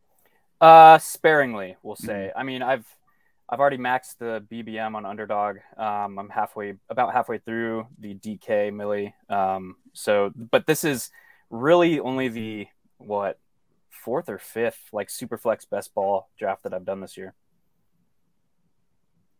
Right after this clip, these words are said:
Speaker 2: And of course, you talked about the scoring. The lineup settings are different from those too. We need to fill more spots. So a slight devaluation to quarterback versus what you're doing in, say, a, an Underdog,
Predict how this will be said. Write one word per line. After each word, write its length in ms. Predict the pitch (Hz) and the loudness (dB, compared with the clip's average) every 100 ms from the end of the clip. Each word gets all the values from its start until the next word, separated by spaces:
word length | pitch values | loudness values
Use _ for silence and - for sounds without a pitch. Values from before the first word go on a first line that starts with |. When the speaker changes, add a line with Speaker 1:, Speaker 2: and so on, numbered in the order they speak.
| _ 139 | _ -6
Speaker 2:
And 100 | 135 | -6
of 100 | - | 0
course, 260 | 175 147 | 0 0
you 80 | 131 | -2
talked 280 | 139 190 185 | -2 -2 0
about 160 | 160 | -2
the 60 | 123 | -2
scoring. 480 | - 135 135 135 120 | -6 0 0 0 0
The 60 | |
lineup 280 | 117 165 170 | 2 2 0
settings 340 | - 127 117 110 | 0 0 0 -6
are 60 | |
different 340 | 98 110 117 95 | -8 -8 -8 -12
from 160 | 104 | -8
those 240 | 101 101 - | -4 -4 -4
too. 220 | 135 113 | -4 -4
We 140 | 107 | -6
need 280 | 107 123 117 | -6 -6 -6
to 60 | 117 | -10
fill 300 | - 123 104 | -4 -2 -2
more 360 | 107 117 120 | -4 -2 -2
spots. 520 | 110 - 110 113 98 - | -2 -8 -6 -4 -6 -6
So 360 | 117 107 104 - - _ _ | -4 -2 -4 -10 -20 _ _
a 60 | - | -8
slight 640 | - - 151 165 240 - | -4 -4 0 2 0 -2
devaluation 720 | 170 143 123 117 113 113 - 113 | -6 0 0 0 -2 -2 -4 -8
to 60 | |
quarterback 460 | - 123 113 113 107 | -4 -4 -2 -4 -4
versus 460 | 107 117 - 110 | -6 -6 -6 -10
what 220 | 110 120 101 | -6 -6 -6
you're 120 | 113 | -8
doing 280 | 113 113 107 | -6 -6 -8
in, 100 | 101 | -6
say, 340 | - 110 104 | -4 -2 -2
a, 340 | 101 110 101 98 | -2 -4 -8 -8
an 100 | 113 | -8
Underdog, 640 | 139 131 120 107 101 | -4 -4 -4 -4 -6